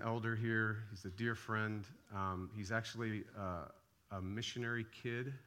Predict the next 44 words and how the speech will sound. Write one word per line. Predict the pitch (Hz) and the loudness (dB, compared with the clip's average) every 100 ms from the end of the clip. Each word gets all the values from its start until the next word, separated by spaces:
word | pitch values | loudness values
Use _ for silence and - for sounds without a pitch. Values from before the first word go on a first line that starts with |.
| - - | -20 -12
from | 104 | -10
Peru. | 92 - 98 98 110 156 196 - - _ _ _ _ _ _ _ _ _ - | -8 -4 -2 0 0 -2 -6 -14 -20 _ _ _ _ _ _ _ _ _ -8
Um, | 98 101 98 95 95 - - _ | -4 -2 0 -2 -6 -10 -20 _
he | 120 | -2
and | 107 | 2
I | 104 98 - - | 2 0 -8 -6
had | 107 | -4
a | - | 2
friendship, | - 147 139 147 135 - - - - | 6 6 6 4 4 0 -18 -20 -4
and | 101 98 95 92 95 - _ _ - | -2 0 0 -4 -6 -16 _ _ -6
anyhow, | 113 90 71 71 - _ - - | -4 -2 -4 -8 -18 _ -20 -6
he | - | -2
was | 156 156 120 | 0 0 0
one | 120 131 | 2 2
of | |
the | 113 | 2
first | 107 - 147 139 - | -2 0 0 0 -2
to | |
go | 117 120 | 0 2
through, | 120 - 117 123 | 0 -2 0 0
he | 123 | 0
and | 113 | -2
Colin, | - 107 117 113 | -2 -2 0 -2
one | 104 | -4
of | |
the | 98 | -2
first | 120 117 - | -2 -2 -2
to | |
go | 107 110 | 0 -2
through | 107 113 110 107 | -2 0 0 0
the, | 101 95 85 - _ _ _ _ - | 0 -2 -4 -8 _ _ _ _ -12
the | |
gospel | 82 101 107 - 110 104 | -2 0 0 -4 -4 0
art | 107 107 - | 0 -2 -8
training | - 107 110 110 | -4 0 0 -2
stuff | - 110 - | -4 -4 -2
on | 95 | -6
preaching | - 113 110 123 110 | -2 -4 -2 -4 -2
that | 98 | -4
experiences | - - 113 107 95 | -6 -2 0 -2 -6
Jesus | - 107 104 104 | -4 -2 -2 -4
of | 98 | -6
the | |
Bible. | 92 98 104 117 | -2 -2 0 -4